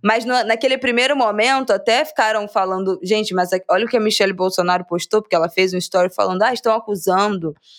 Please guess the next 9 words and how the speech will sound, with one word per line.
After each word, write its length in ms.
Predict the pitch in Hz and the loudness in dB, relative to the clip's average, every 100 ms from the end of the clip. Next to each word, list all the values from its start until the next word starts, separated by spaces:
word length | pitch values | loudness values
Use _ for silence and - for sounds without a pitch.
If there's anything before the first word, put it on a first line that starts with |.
| - - _ - | -20 -20 _ -6
o 100 | 170 | -2
meu 160 | 175 | 0
marido 680 | 180 180 165 165 190 190 170 | 2 0 -2 -4 -2 -2 -2
de 440 | 165 175 170 170 156 | -4 0 0 0 -2
fraude 540 | - 175 175 190 180 | 0 0 2 0 -4
no 80 | 175 | -6
comprovante 560 | 170 170 175 170 170 165 | -6 -2 -2 -4 -8 -10
de 80 | |
vacinação, 1080 | 170 170 - 165 165 170 - 180 214 233 254 | -4 -4 -2 -4 -4 -2 -2 0 0 -2 -6